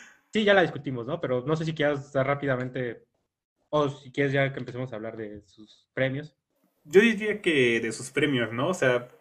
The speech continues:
Speaker 1: por más que digo que creo
Speaker 2: Ok.
Speaker 1: que es merecedora, a mí sí me, sí me gustaría como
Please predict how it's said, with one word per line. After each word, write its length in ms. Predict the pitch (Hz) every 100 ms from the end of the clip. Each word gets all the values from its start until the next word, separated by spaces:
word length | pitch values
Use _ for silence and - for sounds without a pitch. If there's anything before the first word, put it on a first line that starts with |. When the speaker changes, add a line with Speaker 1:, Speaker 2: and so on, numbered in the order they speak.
| _ _ _ _ _ _ _
Speaker 1:
por 120 | 131 135
más 120 | 156
que 80 | 160
digo 120 | 156
que 320 | 127 113 -
creo 120 | - 123
Speaker 2:
Ok. 60 |
Speaker 1:
que 60 | 147
es 80 | 143
merecedora, 560 | 117 110 110 113 131
a 20 |
mí 120 | 127 117
sí 140 | 135
me, 240 | 127 117 110
sí 140 | 135
me 60 | 135
gustaría 440 | 127 - 104 110
como 460 | 120 104 95 -